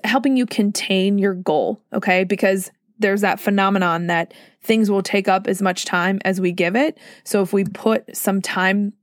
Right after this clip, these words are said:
uh, boundaries around it, that's gonna also help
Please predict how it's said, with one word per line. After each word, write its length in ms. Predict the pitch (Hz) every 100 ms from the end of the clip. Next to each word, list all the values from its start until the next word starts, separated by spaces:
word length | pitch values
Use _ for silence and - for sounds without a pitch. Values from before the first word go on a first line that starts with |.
| _ _ _ _ _
uh, 380 | - 175 175 180
boundaries 580 | 180 180 208 311 392 - _
around 380 | - 196 185 196
it, 220 | 277 311 _ _ _ _ _ _ _ _ _
that's 300 | 202 233 220
gonna 220 | 226 202
also 320 | - 190 190 185
help 300 | 180 170